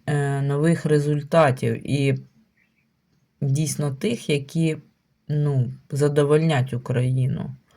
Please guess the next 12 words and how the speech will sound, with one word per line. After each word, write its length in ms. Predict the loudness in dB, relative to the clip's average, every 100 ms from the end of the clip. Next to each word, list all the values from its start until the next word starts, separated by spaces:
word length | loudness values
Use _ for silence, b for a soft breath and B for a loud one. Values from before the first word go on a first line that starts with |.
| b b b b b b b _ -2
М, 300 | 0 0 -4
це 400 | -4 2 4 4
буде 380 | 2 0 4
обговорюватися. 1300 | 6 4 4 4 2 0 -2 -4 -6 -8 -10 -14 -8
До 160 | -6 -6
чого 340 | -6 -4 -4
це 200 | -6 -10
призведе? 840 | -10 -8 -8 -4 -4 -4 -4 -4 -4 -8
Покажіть, 720 | -14 -14 -14 -14 -16 -18 -16 -12
руни. 320 | -8 -8 -8 -10 -14 -20 _ _
Чи 200 | -16 -14 -12 -6
при-, 380 | -2 0 -2